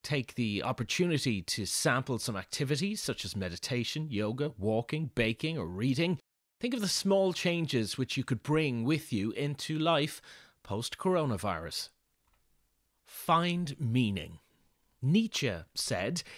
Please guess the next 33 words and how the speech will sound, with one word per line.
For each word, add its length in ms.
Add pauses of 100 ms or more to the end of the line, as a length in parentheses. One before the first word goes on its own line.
(260)
He 180
who 120
has 340
a 60
why 580
to 100
live 540 (160)
can 180
bear 280
with 140
almost 500 (100)
any 260
how. 520 (380)
Whether 220
you're 160
rushing 360
into 200
the 100
unknown 500
of 80
a 40
shift 380
in 100
a 40
busy 300
hospital 800
or 180
are 280
isolated 680
and 200
missing 400
loved 340
ones, 400